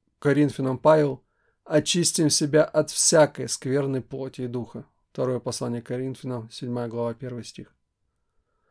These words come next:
Например, мы не сможем загасить очаги нечистоты в своём сердце,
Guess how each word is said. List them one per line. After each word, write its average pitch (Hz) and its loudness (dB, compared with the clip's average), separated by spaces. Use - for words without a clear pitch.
Например, 156 2
мы 156 4
не 196 6
сможем 196 4
загасить 165 2
очаги 160 0
нечистоты 165 0
в 147 -2
своём 151 2
сердце, 147 -2